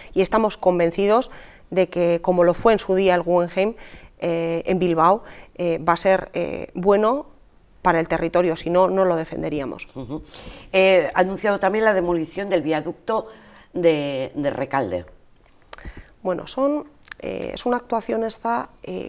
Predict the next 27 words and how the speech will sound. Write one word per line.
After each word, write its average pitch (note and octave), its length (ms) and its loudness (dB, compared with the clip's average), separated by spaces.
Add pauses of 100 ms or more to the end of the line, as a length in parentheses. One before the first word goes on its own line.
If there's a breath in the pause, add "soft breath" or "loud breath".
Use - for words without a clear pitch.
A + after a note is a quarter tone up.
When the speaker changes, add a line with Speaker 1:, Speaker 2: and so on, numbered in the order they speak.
Speaker 1:
complejísima, E3+ 760 0
¿no? - 140 8
Hay - 120 2
que, G3+ 280 -2 (320 loud breath)
hay A3 120 -6
que B3 100 0
explicarlo F#3+ 480 0
muy F3+ 160 -2
bien. G#3 320 0 (420 loud breath)
Eh, F3 540 0
nosotros A3+ 640 0
adquirimos, F#3+ 720 -2
el F3 160 -10
Partido G#3+ 260 -2
Nacionalista F#3+ 500 -2
Vasco F#3+ 480 -2
adquirió, G3 580 0 (380 loud breath)
eh, F3+ 200 -2
un A#3+ 180 6
compromiso G3+ 720 0
en F3 220 -4
las E3+ 140 -8
Juntas F#3 280 -4
Generales F#3 440 0
esta F#3 160 -4
misma F3 260 -4
legislatura, G#3+ 720 -2